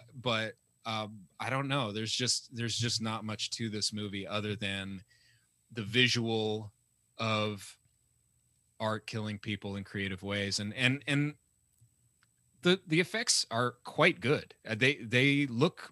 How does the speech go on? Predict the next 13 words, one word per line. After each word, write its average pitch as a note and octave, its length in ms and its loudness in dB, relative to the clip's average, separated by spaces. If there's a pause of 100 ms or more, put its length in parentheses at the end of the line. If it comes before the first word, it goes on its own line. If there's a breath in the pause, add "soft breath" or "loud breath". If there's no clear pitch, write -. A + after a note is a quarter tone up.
really B2 280 0
good, G#2 360 -2 (180)
uh, G2 260 -4
throughout. G#2 560 -2
I A2+ 140 8
actually B2 360 4
don't A2 260 -2
even G2+ 240 -4
mind G2+ 260 -4
the G2 40 -8
makeup G2 400 -8
of F2+ 200 -12
the, F2+ 220 -14